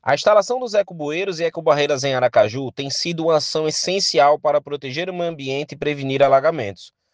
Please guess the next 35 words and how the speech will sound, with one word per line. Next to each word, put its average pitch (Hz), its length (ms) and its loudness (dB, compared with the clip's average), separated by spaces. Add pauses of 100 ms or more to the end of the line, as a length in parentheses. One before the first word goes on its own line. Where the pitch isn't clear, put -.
(240)
Até 123 320 4
o 190 60 4
momento, 143 400 -4
já 139 120 0
colocamos 139 520 -6
dezesseis 135 580 -2
ecobarreiras 147 600 0
nos 131 160 -10
principais 143 540 -2
canais 151 320 -2
da 131 80 -6
cidade 110 560 -2 (300)
e 127 80 -6
nas 143 140 -2
próximas 170 420 0
semanas 139 480 0
vamos 143 240 -6
finalizar 170 680 0
a 156 60 0
instalação 147 640 0
dos 139 180 -14
cento 180 280 -4
e - 60 -14
cinquenta 147 360 -6
ecobueiros. 143 720 -8 (1000)
O - 60 10
mais 220 220 6
importante 185 600 2
é 156 40 -4
que 175 100 -14
diversificamos 180 720 -8
os 175 140 -14
pontos 196 480 -2
de 175 80 -2
instalação, 143 760 0